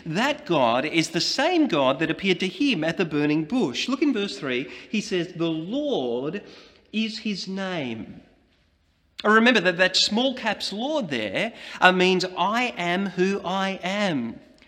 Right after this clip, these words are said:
This is the, the self-existent God, the, the God who always has and always will exist. This is the eternal God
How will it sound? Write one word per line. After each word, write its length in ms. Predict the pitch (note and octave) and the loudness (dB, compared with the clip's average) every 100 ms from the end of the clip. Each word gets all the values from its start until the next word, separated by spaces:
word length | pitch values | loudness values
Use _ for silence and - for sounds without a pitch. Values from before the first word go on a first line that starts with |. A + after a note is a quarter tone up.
| - - | -20 0
This 180 | A3 A#3+ | 2 4
is 140 | G#3 | 2
the, 120 | - F3 | 2 2
the 140 | F3+ | 2
self-existent 1160 | - - B3+ C4 B3 G3 F3 A#3+ B3+ - F3 - | 2 2 0 0 0 -2 -2 0 0 0 -6 -2
God, 300 | D3+ A#2+ B2+ | 2 2 0
the, 60 | |
the 120 | E3+ G3+ | 0 2
God 380 | B3 B3+ G3+ | 2 2 2
who 140 | E3+ F3+ | 4 4
always 280 | F3+ E3+ E3 | 6 2 0
has 400 | B3 B3+ G3 F#3+ | -2 0 2 2
and 100 | F#3 | 0
always 340 | F#3 F3+ D#3+ | 0 0 0
will 380 | E3+ B3+ D4 G#3+ | 0 0 0 0
exist. 1040 | F#3 F3+ - C#4 A3 - - - - - - - - - | -4 -6 -4 -2 -2 -4 -4 -6 -8 -16 -20 -20 -20 0
This 280 | F3 C#4 A#3+ | 4 4 2
is 180 | G#3 D#3 | -2 0
the 160 | F#3+ | -2
eternal 680 | F#3 - - B3+ D4 C#4 G3+ | -2 -4 -6 0 0 0 -2
God 400 | C#3 B2+ A2+ - | -2 -2 -4 -6